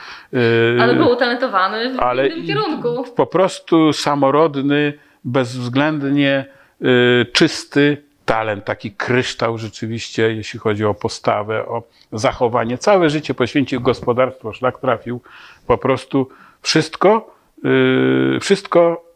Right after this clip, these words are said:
Speaker 1: oddał sztuce. No nie, poza skrawkiem, y, swojej ziemi, bo vis-a-vis tutaj właśnie naszego domu jest, y, dom ludowy i on ten skrawek ziemi właśnie poświęcił, żeby na tym stanął dom ludowy w tysiąc dziewięćset trzydziestym piątym roku,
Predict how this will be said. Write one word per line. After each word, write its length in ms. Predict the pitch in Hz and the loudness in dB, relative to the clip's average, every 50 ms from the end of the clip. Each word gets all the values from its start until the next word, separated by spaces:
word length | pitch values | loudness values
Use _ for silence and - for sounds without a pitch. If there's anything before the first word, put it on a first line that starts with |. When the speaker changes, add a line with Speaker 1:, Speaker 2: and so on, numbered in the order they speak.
| _ | _
Speaker 1:
oddał 500 | - 127 120 117 120 123 123 127 143 131 | -2 -2 -2 0 0 0 0 0 -2 -6
sztuce. 420 | - - - 113 95 - - 98 90 - | -12 -10 -8 -8 -8 -6 -8 -6 -2 0
No 120 | 131 139 | 2 2
nie, 220 | 139 139 110 90 80 - - - - - - - _ _ _ _ - - - - | 4 2 2 0 -2 -6 -10 -12 -12 -12 -16 -20 _ _ _ _ -16 -14 -4 0
poza 360 | 127 120 113 120 120 110 101 | 0 2 2 2 0 0 -2
skrawkiem, 760 | - - - - 131 135 127 - - - - 127 120 120 - 110 113 110 110 | -4 -6 -4 -2 0 -2 -2 -4 -6 -4 -2 -2 0 -2 -4 -6 -8 -8 -8
y, 40 | 107 | -8
swojej 800 | - - - - 123 123 123 120 120 120 120 120 113 110 107 104 101 | -10 -6 -2 0 0 2 0 -2 -4 -6 -6 -6 -6 -6 -6 -6 -2
ziemi, 480 | 104 120 113 101 98 98 104 110 127 | 0 2 2 2 0 -2 -4 -4 -4
bo 320 | 139 131 117 117 120 117 - - - - _ _ - | -2 0 0 0 0 -2 -6 -14 -20 -20 _ _ -8
vis-a-vis 480 | 110 120 113 117 117 110 104 117 110 | -6 -2 0 0 0 0 -2 -4 -6
tutaj 320 | - - 110 - 110 101 101 | -6 -6 -4 -2 -2 -2 -2
właśnie 380 | 107 107 101 - - 107 107 101 _ _ - - - _ _ - | -4 -6 -6 -8 -10 -10 -10 -10 _ _ -20 -20 -20 _ _ -6
naszego 420 | 117 110 - - 113 104 110 101 | -6 -4 -4 -4 -2 -2 -2 -2
domu 340 | 101 113 123 139 139 123 123 | 0 0 0 2 0 -2 -2
jest, 360 | 117 110 110 104 - - - | -2 -2 -4 -4 -6 -10 -8
y, 140 | 120 113 110 | -8 -8 -4
dom 300 | 110 110 120 120 117 110 | -2 0 0 0 0 0
ludowy 460 | 107 101 101 123 135 135 127 127 127 127 - - - - | -2 0 2 2 2 2 0 -2 -4 -6 -10 -20 -12 -6
i 80 | - 123 | -2 0
on 140 | 127 127 113 | 0 0 0
ten 160 | - 120 113 | -2 -4 -4
skrawek 420 | 107 - - 120 127 120 120 110 98 | -4 -2 -2 0 0 0 -2 -4 -4
ziemi 360 | 101 117 120 120 120 117 - _ _ _ _ | -4 -4 -2 -2 -4 -6 -8 _ _ _ _
właśnie 280 | - 104 - - 247 - | -4 -4 -2 -2 -4 -2
poświęcił, 640 | - 117 - - - 143 175 196 190 - 170 147 127 | -2 -2 -4 0 0 0 0 0 -2 -2 0 0 0
żeby 240 | 113 120 117 107 117 | 0 -2 -2 -2 -2
na 160 | 113 127 131 | 0 0 -2
tym 240 | 127 - 135 123 117 - _ _ - | -2 -2 -4 -4 -4 -6 _ _ -18
stanął 420 | - - - 117 117 117 117 113 | -6 -4 -2 -2 0 0 -2 0
dom 280 | 107 107 127 127 123 120 | 0 0 0 2 2 0
ludowy 400 | 120 113 113 113 104 98 98 98 | 0 0 2 2 2 0 -2 -4
w 20 | 95 | -8
tysiąc 320 | - 101 - - 110 104 | -12 -12 -10 -10 -8 -4
dziewięćset 320 | 113 135 135 127 - 135 113 | -4 -2 -2 -2 -4 -6 -8
trzydziestym 480 | - - 113 107 110 107 - - 110 | -8 -10 -10 -10 -10 -10 -8 -10 -10
piątym 380 | 101 - 110 104 101 - 107 104 | -6 -6 -6 -6 -6 -6 -4 -2
roku, 260 | 110 101 - - - | -2 -2 -2 -6 -12